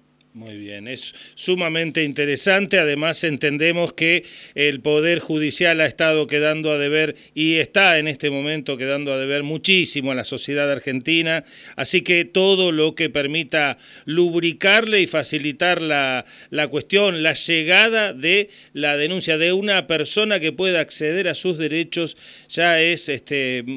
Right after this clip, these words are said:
eh, motivador de bu-, de buenas sensaciones. Gina,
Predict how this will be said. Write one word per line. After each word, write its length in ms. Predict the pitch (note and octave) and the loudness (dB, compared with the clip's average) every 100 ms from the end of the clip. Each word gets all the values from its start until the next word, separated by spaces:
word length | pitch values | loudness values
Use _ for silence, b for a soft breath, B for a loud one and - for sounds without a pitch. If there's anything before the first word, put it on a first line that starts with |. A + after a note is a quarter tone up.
| B2+ | -8
eh, 180 | C3+ C#3 | -4 -4
motivador 880 | D3 D#3 D#3 D#3 D#3 D#3 F3 F#3 | -2 -4 0 0 2 2 2 0
de 140 | D#3 D3 | -2 -4
bu-, 160 | C#3+ | -6
de 140 | B2+ D3+ | -4 -2
buenas 360 | F#3 F3 D#3 | 0 0 -2
sensaciones. 840 | - D3+ D3+ B2+ F#3 E3+ D3+ C3+ - B B B | -4 -4 -4 0 2 2 2 -2 -8 B B B
Gina, 400 | F#3+ G3 F#3+ E3 | 0 2 2 0